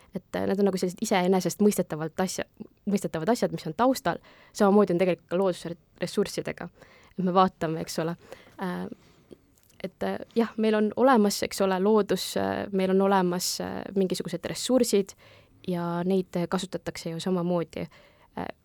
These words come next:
lihtsalt, äh, võib-olla võetakse iseenesestmõistetavalt. Et, äh, ma arvan, et naised on natukene seal, äh, sarnases paadis. Ja noh, äh, Eesti Rohelise Liikumisega me natukene oleme seda teemat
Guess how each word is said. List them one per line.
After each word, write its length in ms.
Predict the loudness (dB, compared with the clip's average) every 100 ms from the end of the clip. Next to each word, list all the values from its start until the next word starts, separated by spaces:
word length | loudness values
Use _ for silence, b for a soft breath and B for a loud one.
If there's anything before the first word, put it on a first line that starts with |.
| _ _ _ -16 -6
lihtsalt, 380 | -4 -4 -8 -6
äh, 160 | -4 -2
võib-olla 360 | -2 -2 -4 -6 -12 _ _ 2
võetakse 420 | 2 2 -2 -2
iseenesestmõistetavalt. 1600 | -2 -2 -2 -4 -8 -14 _ -20 -6 -2 -2 -4 -10 -10 -12 -20 _ b b b b -10
Et, 240 | -8 -6
äh, 180 | -6 -6 -4
ma 140 | 0 2
arvan, 160 | 2 0
et 80 |
naised 340 | -2 -2 -4 -4
on 120 | -4
natukene 560 | -4 -4 -6 -6 -4 -4
seal, 340 | -4 -4 -6 -12 _ _ -12
äh, 300 | -10 -10 -10
sarnases 480 | -6 -2 -2 -4 -2
paadis. 500 | 2 2 0 -6 -10 _ b b b b b b
Ja 340 | -2 0 2 2
noh, 120 | 0 -2
äh, 300 | -6 -4 -6 -6 -6
Eesti 220 | -2 0
Rohelise 280 | 2 2 0
Liikumisega 400 | -2 -2 -4 -2
me 40 |
natukene 420 | -2 -2 -4 -2
oleme 360 | 0 0 -2 -4
seda 180 | -4 -2
teemat 280 | 0 0